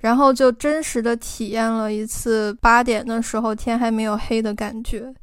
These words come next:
就是因为是第一次意识到说，哎，这个地方跟北京好像真的特别不一样，然后才对地理课本上写的那个，比如说以前描述的像更西部的一些地区，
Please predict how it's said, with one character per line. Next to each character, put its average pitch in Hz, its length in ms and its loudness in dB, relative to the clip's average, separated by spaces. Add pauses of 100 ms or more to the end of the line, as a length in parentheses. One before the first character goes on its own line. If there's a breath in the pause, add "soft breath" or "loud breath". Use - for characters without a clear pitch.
(140)
就 294 140 0
是 285 160 -2
因 302 100 -2
为 311 100 6
是 302 120 0
第 285 160 0
一 302 80 0
次 277 280 -2
意 269 160 0
识 240 140 2
到 226 180 6
说， 247 120 4
哎， 214 180 2
这 277 160 -2
个 254 100 4
地 240 140 0
方 226 380 0
跟 247 200 2
北 214 160 -2
京 226 220 -2
好 240 60 0
像 196 120 0
真 226 140 -2
的 233 80 0
特 233 180 -2
别 214 160 0
不 220 160 -4
一 208 180 -8
样， 214 360 -4
然 226 160 2
后 285 100 6
才 220 320 -2
对 233 440 2
地 277 200 -4
理 214 140 0
课 262 240 0
本 220 240 -2
上 220 260 -2
写 - 360 -6
的 208 160 -4
那 220 200 -2
个， 208 360 -4
比 202 80 2
如 202 80 2
说 233 180 2
以 226 160 -2
前 208 220 -2
描 208 240 2
述 240 200 2
的 208 220 2
像 202 460 -2
更 262 200 2
西 247 240 -2
部 240 220 0
的 208 140 0
一 208 80 -2
些 220 180 0
地 220 240 -6
区， 214 500 -10